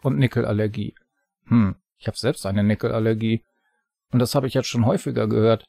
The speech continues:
Die Aufklärung über mögliche Auswirkungen von Impfungen, die eine mögliche Ursache für eigene ungewöhnliche Erkrankungen liefern.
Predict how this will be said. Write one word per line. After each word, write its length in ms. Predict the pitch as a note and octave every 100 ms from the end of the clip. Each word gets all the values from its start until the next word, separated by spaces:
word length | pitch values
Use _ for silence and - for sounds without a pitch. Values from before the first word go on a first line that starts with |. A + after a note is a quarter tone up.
| -
Die 100 | B2+
Aufklärung 640 | - C#3 - - D#3 C#3+ C#3+
über 260 | C3 B2
mögliche 460 | B2 C3 C3+ B2+ -
Auswirkungen 680 | D#2+ C3+ - C3+ C3 C3 B2
von 200 | A2+ -
Impfungen, 640 | D#3+ - B2+ A#2+ C#3+ D3 -
die 160 | C3+
eine 240 | - B2 A#2+
mögliche 400 | B2+ B2 A2+ C3
Ursache 420 | - B2+ A2+ A2+
für 220 | - B2
eigene 420 | G2 A#2+ C3+ C3+
ungewöhnliche 640 | - C3 C#3 B2 C3 A#2+ B2+
Erkrankungen 580 | - - E3 F#3+ D#3 B2
liefern. 440 | A#2 G#2+ B2 A#2+